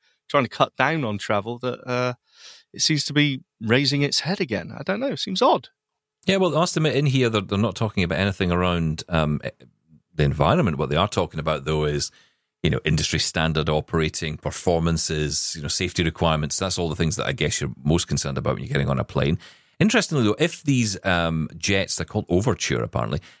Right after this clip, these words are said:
Speaker 2: if they pass inspection, the plan is for them to be rolled out in twenty twenty-five. And that means
Speaker 1: Hmm.
Speaker 2: that if it works out, they'll be rolled out in twenty-five, they'll fly in twenty-six,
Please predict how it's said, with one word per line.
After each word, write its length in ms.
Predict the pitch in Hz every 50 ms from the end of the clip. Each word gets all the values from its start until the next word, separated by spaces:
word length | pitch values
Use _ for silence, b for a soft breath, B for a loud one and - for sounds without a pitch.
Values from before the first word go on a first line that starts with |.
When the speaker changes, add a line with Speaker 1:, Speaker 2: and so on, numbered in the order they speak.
| B
Speaker 2:
if 100 | - -
they 100 | - 127
pass 400 | 131 - - - 110 107 - -
inspection, 840 | - 85 80 - - - - 117 120 123 - - - - 65 58 - - _ _ _ _ _ _ _ _
the 80 | -
plan 280 | - - 107 117 123 117
is 140 | 104 90 -
for 80 | -
them 140 | 90 85 80
to 80 | - 82
be 80 | 85
rolled 240 | 80 80 82 80 80
out 180 | 76 73 71 -
in 180 | 76 76 73 -
twenty 480 | - - - 92 87 - - - 92 - - - - 85 78 82 - - 80 -
twenty-five. 760 | - - _ - 110 101 82 67 62 60 - - - - - _ _ _ _ _ _ _ _ _ _ _ _ _ _ _ _ _
And 140 | - 82 85
that 120 | 101 92 85
means 240 | 90 85 80 120
Speaker 1:
Hmm. 60 | 110 95
Speaker 2:
that 160 | 73 71 - _
if 380 | 85 78 - - - - - -
it 160 | 82 78 -
works 300 | - 73 65 - - -
out, 160 | 85 87 85
they'll 80 | 82 76
be 60 | 78 76
rolled 200 | 82 82 73 87
out 180 | 110 170 -
in 80 | - 85
twenty-five, 640 | - 90 80 80 76 - - 92 87 87 87 80 - -
they'll 100 | 85 78
fly 380 | - - - 113 117 143 170
in 120 | 180 160 117
twenty-six, 880 | - - 92 80 - - - - - - 220 214 - - - - -